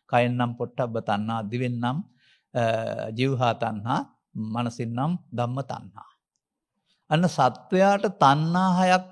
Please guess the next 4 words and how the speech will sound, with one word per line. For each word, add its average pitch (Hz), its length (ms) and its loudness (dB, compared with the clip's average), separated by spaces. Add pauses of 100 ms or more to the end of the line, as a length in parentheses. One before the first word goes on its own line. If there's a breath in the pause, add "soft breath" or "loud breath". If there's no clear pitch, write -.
තියෙන්නේ 202 340 0
දොරවල් 160 360 4
හයෙන්. - 300 -10 (1300)
ඔය 131 120 4